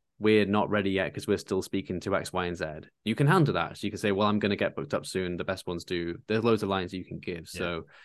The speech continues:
Speaker 1: yeah, it's such a powerful line, man.
Speaker 2: Yeah.
Speaker 1: But there's a time and a place, isn't there, for, for using it?
Speaker 2: That's
Speaker 1: So
Speaker 2: it. And it's, it's kinda like, you know, yeah, it's, it's a call to action. It's, it's a, a way to get them to do something 'cause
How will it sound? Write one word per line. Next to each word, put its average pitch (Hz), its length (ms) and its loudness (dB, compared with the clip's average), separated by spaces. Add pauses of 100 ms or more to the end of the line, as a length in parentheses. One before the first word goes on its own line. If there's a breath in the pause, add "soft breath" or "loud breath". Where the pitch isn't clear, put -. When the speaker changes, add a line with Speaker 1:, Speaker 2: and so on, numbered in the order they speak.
(240 soft breath)
Speaker 1:
yeah, 92 360 0
it's 87 140 -8
such - 280 0
a 101 40 -12
powerful 95 640 -4
line, 82 280 -6
man. 80 120 -12
Speaker 2:
Yeah. 147 140 0
Speaker 1:
But 107 80 -2
there's 117 120 0
a 113 60 -4
time 135 200 0
and 107 60 2
a 95 60 0
place, 98 320 -2
isn't 90 180 -8
there, 80 200 -10
for, - 220 -10
for - 140 -16
using 78 320 -10
it? - 180 -14
Speaker 2:
That's 139 220 4
Speaker 1:
So 147 80 4
Speaker 2:
it. 120 120 8
And 123 140 4
it's, 123 140 -2
it's 143 160 -2
kinda 160 240 6
like, 120 140 6
you 131 60 0
know, 117 180 4
yeah, 123 180 6
it's, 95 200 -4
it's 131 160 -6
a 139 40 -6
call 165 220 0
to 123 160 2
action. 117 520 0
It's, - 280 -6
it's 107 280 -6
a, 104 340 0
a 107 100 -4
way 117 260 4
to 113 240 -2
get 104 300 0
them 107 120 -2
to 98 80 -4
do 101 160 0
something 101 520 -4 (100)
'cause - 380 -4